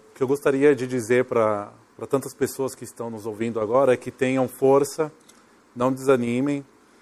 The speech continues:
Ah, eu sou um médico, nós temos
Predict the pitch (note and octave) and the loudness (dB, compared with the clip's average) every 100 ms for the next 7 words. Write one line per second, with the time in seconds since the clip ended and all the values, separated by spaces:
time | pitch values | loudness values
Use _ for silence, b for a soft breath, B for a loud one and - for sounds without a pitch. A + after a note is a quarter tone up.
0 | b _ - A2+ G#2+ G#2+ G#2+ - _ _ | b _ -8 -2 2 2 0 -4 _ _
1 | - A2 - C#3+ E3 D3+ B2 C3+ C3 - | -14 -8 0 2 2 0 -2 -2 -6 -16
2 | _ _ _ _ _ _ - - - A#2+ | _ _ _ _ _ _ -20 -8 -2 -2
3 | B2 G#2+ - | -2 -6 -14